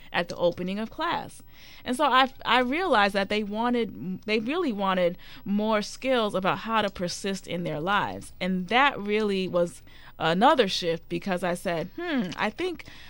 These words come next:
I need to design, you know, tools for my students and individuals to really grab a hold of who they are so that they can really excel in what they,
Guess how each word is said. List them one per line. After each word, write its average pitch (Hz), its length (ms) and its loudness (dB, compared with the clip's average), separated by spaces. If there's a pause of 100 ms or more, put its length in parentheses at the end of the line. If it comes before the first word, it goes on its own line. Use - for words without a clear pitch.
(120)
I 190 140 4
need 240 180 4
to 233 80 2
design, 190 800 0 (320)
you 196 120 -6
know, 180 540 0
tools 202 640 0
for 202 160 0
my 180 160 4
students 220 480 0
and 175 240 2
individuals 202 920 2
to 196 200 -8
really 220 320 0
grab 190 320 2
a 180 80 -2
hold 190 520 -6 (280)
of 196 140 0
who 285 200 0
they 226 180 6
are 202 380 2
so 214 160 -2
that 208 180 4
they 220 140 4
can 208 220 0
really 208 320 2
excel 208 600 0
in 175 180 -4
what 175 200 0
they, 165 320 2